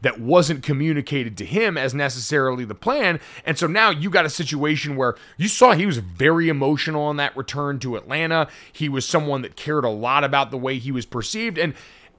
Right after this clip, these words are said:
Brandon, I think this always comes up in sports.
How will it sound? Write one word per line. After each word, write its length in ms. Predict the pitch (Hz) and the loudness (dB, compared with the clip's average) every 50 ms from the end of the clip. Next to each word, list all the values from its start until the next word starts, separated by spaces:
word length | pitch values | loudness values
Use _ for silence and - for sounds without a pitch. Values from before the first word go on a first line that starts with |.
| _ _ _ _ - | _ _ _ _ -6
Brandon, 320 | 147 160 226 233 226 - - | 0 2 2 2 2 2 0
I 60 | 156 | -2
think 260 | - - 277 349 359 | -2 -2 -4 -4 -4
this 140 | 247 165 - | -6 -8 -6
always 400 | - - 156 160 156 151 135 - | 0 2 4 4 4 2 0 0
comes 240 | - 151 135 120 135 | -2 -2 0 0 0
up 140 | 123 - | -2 -2
in 80 | 117 104 | -6 -10
sports. 440 | - - - 110 87 76 - - | -12 -10 -8 -8 -8 -8 -10 -12